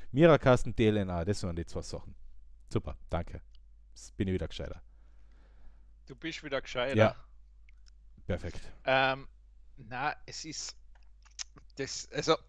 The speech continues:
Speaker 2: ich verst-, ich mein, ich weiß, warum Amazon jetzt auf einmal einen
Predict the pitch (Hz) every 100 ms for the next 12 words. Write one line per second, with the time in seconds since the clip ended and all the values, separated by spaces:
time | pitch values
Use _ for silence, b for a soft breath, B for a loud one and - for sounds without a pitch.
0 | b b b b b b b b - -
1 | - 165 180 156 - - 165 165 - 143
2 | 143 165 - 143 143 143 - 147 156 147
3 | - 131 135 - 139 123 - 131 135 117